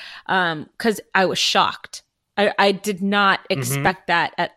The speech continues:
Speaker 1: all. And I love it when television gives you something that you don't expect.
Speaker 2: Well, I mean, and you know what? I'm just gonna dive into that now.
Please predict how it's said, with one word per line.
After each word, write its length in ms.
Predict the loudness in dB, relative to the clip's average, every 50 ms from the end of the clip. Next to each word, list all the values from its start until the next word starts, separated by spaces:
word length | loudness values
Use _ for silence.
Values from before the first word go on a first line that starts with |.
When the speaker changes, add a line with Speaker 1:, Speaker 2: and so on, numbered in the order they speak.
| _
Speaker 1:
all. 380 | 2 2 4 4 2 0 -4 -4 -4
And 200 | -4 -4 -4 -2 0
I 120 | 0 0
love 240 | 2 2 2 2 2
it 80 | 2 0
when 160 | 0 -2 -2 -4
television 560 | -4 -4 -4 -4 -4 -6 -8 -8 -8 -8 -8
gives 240 | -6 -8 -8 -6 -6
you 80 | -8 -8
something 340 | -8 -8 -10 -8 -8 -10 -8
that 120 | -8 -6
you 100 | -6 -6
don't 240 | -4 -4 -6 -4 -6
expect. 680 | -10 _ -16 -8 _ -6 -6 -6 -10 _ -20 -20 -20 _ _ _ _ _ _ _ _ _ _ _ _ _ _ _ _ _ _ -20 -20 -20 -20 -10 _
Speaker 2:
Well, 160 | 0 2 2 2
I 60 | 0
mean, 220 | 0 0 -2 -2
and 180 | -4 -6 -6 -8 -4
you 140 | -2 0
know 100 | 2 2
what? 120 | 0 2 0
I'm 100 | 0 0
just 140 | -2 -4 -2
gonna 160 | 0 0 0
dive 340 | 0 0 0 0 0 0 -2
into 260 | -6 -8 -6 -6 -4
that 220 | -4 -4 -6 -6 -8
now. 420 | -10 -8 -6 -6 -6 -6 -6